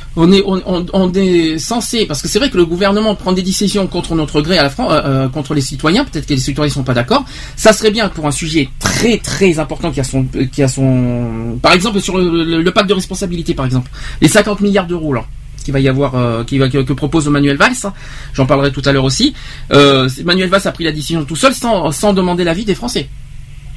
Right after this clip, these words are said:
Alors que c'est les Français concernés, qui sont concernés par ces cinquante milliards de, d'efforts. Il aurait fallu demander l'avis des Français. Est-ce que vous êtes, est-ce que oui ou non, vous êtes prêts à,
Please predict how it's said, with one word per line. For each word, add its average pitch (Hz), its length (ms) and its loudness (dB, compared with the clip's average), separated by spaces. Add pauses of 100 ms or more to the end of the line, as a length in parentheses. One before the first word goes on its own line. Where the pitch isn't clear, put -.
(280)
Alors 185 160 6
que - 80 0
c'est 180 140 2
les 185 80 4
Français - 340 0
concernés, 247 680 -2 (340)
qui 196 120 6
sont 190 160 0
concernés 262 560 2
par 233 120 -6
ces - 140 -4
cinquante 196 320 -4
milliards 226 240 2
de, 202 200 4
d'efforts. 220 500 -2 (1080)
Il 147 120 4
aurait 196 100 6
fallu 220 300 2
demander 196 380 2
l'avis 170 220 0
des 156 120 -2
Français. 147 340 -2
Est-ce 185 160 0
que 180 80 -4
vous 160 160 0
êtes, 131 340 2
est-ce 165 160 0
que 151 80 0
oui 185 260 2
ou 143 100 2
non, 247 280 2
vous 185 200 -2
êtes 127 100 -4
prêts 269 280 0
à, 139 280 2